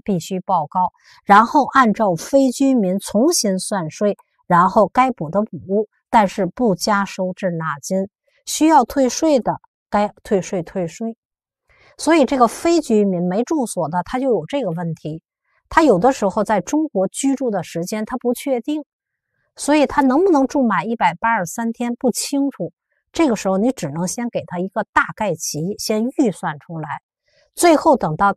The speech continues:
身份变了，你再调整来得及。好了，这些看看就行。预计在一个年度内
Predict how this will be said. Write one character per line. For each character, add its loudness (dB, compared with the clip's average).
身 4
份 0
变 2
了， 0
你 0
再 2
调 -2
整 -6
来 -4
得 -2
及。 -6
好 0
了， 2
这 0
些 -2
看 -4
看 -8
就 -8
行。 -12
预 10
计 6
在 4
一 2
个 6
年 -2
度 -2
内 -4